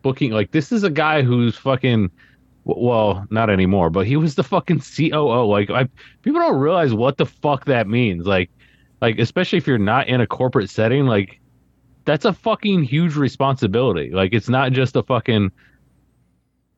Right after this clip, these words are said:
title you're putting on somebody. I mean, it is, but, like, they still have to fucking perform, and, like, he fucking did. So it's, it's a fucking lot, and, like,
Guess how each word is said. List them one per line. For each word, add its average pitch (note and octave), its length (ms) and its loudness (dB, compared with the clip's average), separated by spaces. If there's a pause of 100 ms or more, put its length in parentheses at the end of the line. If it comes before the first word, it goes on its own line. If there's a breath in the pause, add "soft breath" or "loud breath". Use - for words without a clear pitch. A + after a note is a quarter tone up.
(160)
title B2 360 0
you're A2 140 2
putting G#2+ 300 0
on G#2+ 180 2
somebody. F2+ 340 -2
I G2+ 40 0
mean, G#2 160 2
it G2 120 0
is, G#2+ 300 2
but, F#2+ 220 -2
like, F#2+ 340 -2 (460)
they C3+ 100 2
still G#3+ 220 -2
have G3 160 -2
to C3+ 60 -2
fucking C#3+ 360 -2
perform, G2 720 -2 (640)
and, G#2 420 2
like, G2+ 240 0 (220)
he A#2 240 -4
fucking D#3+ 340 0
did. A#2+ 240 0
So F#2 540 0 (640)
it's, - 440 -6
it's A#2 140 -2
a B2+ 60 -4
fucking D3 300 0
lot, B2 340 0
and, G2 500 2 (800 soft breath)
like, G2+ 200 0